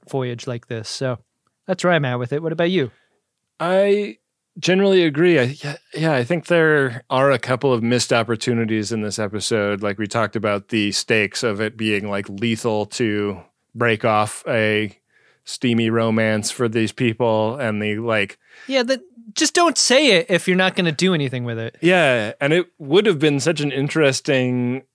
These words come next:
Speaker 2: moment. Like, how could Kim have ever predicted that he, he was, like, putting her life in danger by
Speaker 1: Right.
Speaker 2: pursuing a romantic thing with her?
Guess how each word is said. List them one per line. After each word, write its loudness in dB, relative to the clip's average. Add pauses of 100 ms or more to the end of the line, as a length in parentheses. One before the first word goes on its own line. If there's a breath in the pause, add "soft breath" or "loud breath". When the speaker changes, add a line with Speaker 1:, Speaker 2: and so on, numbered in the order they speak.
(220)
Speaker 2:
moment. 2
Like, 2
how 2
could 0
Kim 2
have 4
ever 2
predicted 2
that 4
he, -4
he 0
was, 2
like, -2
putting 0
her 2
life 2
in 0
danger 0
by 0 (120)
Speaker 1:
Right. -6
Speaker 2:
pursuing 2
a 0
romantic 0
thing -2
with -2
her? -2